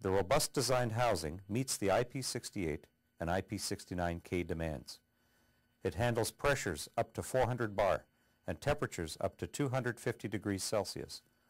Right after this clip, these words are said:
or four hundred eighty degrees Fahrenheit, and it is designed for C I P, S I P cleaning. Seatrans P three hundred has the perfect design for hygienic applications. It has the E-Hedge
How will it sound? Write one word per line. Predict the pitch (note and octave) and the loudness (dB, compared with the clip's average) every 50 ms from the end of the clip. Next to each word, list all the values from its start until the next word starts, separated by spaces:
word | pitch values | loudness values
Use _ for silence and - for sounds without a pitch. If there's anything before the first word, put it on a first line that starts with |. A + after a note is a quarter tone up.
| _ _ _ _ - | _ _ _ _ -2
or | - G2 | -2 -2
four | - - - D3 D3 A#2 | 0 2 2 2 4 4
hundred | B2 A#2+ F#2+ F#2 E2+ - | 2 2 2 0 0 0
eighty | F2+ F#2 F2+ F2+ | 0 0 0 0
degrees | E2 E2+ E2 E2 D#2+ D#2+ - - | -2 -4 -4 -4 -4 -4 -4 -4
Fahrenheit, | - A#2 A#2 G#2+ F2+ D#2+ D2 - - - _ _ _ _ _ _ _ _ _ _ _ _ _ - | -2 0 0 0 -2 -4 -8 -12 -14 -18 _ _ _ _ _ _ _ _ _ _ _ _ _ 0
and | B2+ C3+ C#3 B2+ | 2 2 4 2
it | A2 F2+ | 2 2
is | G2 F2+ | 0 -2
designed | E2+ - G2+ E2 F2 G2+ G#2 G#2 G2 | -2 -2 -4 0 2 2 2 2 0
for | - - | -2 -6
C | G2+ - - D3 D3 | -6 -4 -2 2 2
I | C3 G#2+ | 2 2
P, | G2 - - D#2+ D#2 E2 - _ _ _ - | 0 -2 -6 -8 -8 -8 -12 _ _ _ -2
S | - A#2+ - - | -2 0 2 2
I | A2 G2+ | 2 2
P | G2 - G#2 F#2+ | 2 0 -2 -2
cleaning. | - - G#2 G2 E2 C#2 - - _ _ _ _ _ _ _ _ _ _ _ _ _ _ _ _ _ _ _ _ _ _ _ _ _ - | -2 -2 -4 -4 -4 -4 -8 -16 _ _ _ _ _ _ _ _ _ _ _ _ _ _ _ _ _ _ _ _ _ _ _ _ _ -8
Seatrans | - - E3 E3 - - D#3 C#3 C3 B2 - | -4 0 0 0 2 2 2 2 2 0 -2
P | - D#3 D#3+ D3+ | -2 -2 -2 -2
three | - - D#3+ C#3+ | -2 0 0 2
hundred | B2+ C3 A#2 F2+ D#2+ E2 - _ _ _ _ _ | 2 2 2 2 0 -2 -4 _ _ _ _ _
has | - G2+ F2+ F2+ | 0 0 0 0
the | F2+ | -2
perfect | - - C3+ C#3+ - - D3 - - | -2 0 0 0 0 0 -4 -4 -4
design | A#2 G2 G#2 G2+ G#2 G2+ | -2 0 2 2 2 2
for | F#2+ - - E2 | 0 -2 -2 0
hygienic | E2+ F2 E2+ G2 G2 G#2 A2+ A2+ - - - | 0 0 0 2 0 2 0 -2 -6 -6 -2
applications. | G#2+ F#2+ F#2+ - G2+ - - E2+ D2 C#2 - - - - - - _ _ _ _ _ _ _ _ - | 0 0 2 0 -2 -4 -2 -4 -4 -4 -6 -12 -16 -16 -18 -18 _ _ _ _ _ _ _ _ -4
It | G#2 - | -2 2
has | G2+ G2 F#2 E2+ | 4 2 2 2
the | E2+ D#2 | 0 -4
E-Hedge | - A#2 D3 D#3 C#3 B2 B2 A2+ A2+ G#2+ G#2 - - | -4 -4 -2 -2 0 2 2 2 2 2 -2 -6 -14